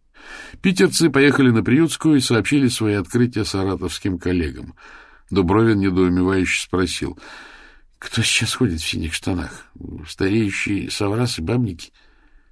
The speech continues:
Алексей Николаевич уже обдумал новости, спросил о другом. "В городе есть кавалерийские части?" "Только казачий полк". "Думаю, синие штаны — это кавалерийские шаровары.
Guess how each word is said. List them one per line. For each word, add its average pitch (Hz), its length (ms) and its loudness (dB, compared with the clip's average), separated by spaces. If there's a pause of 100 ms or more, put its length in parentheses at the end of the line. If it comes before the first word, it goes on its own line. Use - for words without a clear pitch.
(380)
Алексей 82 420 0
Николаевич 87 420 0
уже 85 200 2
обдумал 82 460 0
новости, 95 480 -2
спросил 82 560 -4
о 80 80 -4
другом. 82 520 -2 (760)
"В 87 200 -6
городе 117 480 0
есть 147 300 -2
кавалерийские 107 800 0
части?" - 480 -10 (320)
"Только 107 260 -4
казачий 110 400 -2
полк". 113 320 -10 (800)
"Думаю, 123 360 4
синие 117 440 2
штаны — 110 360 0
это 98 220 0
кавалерийские 101 880 2
шаровары. 101 840 -6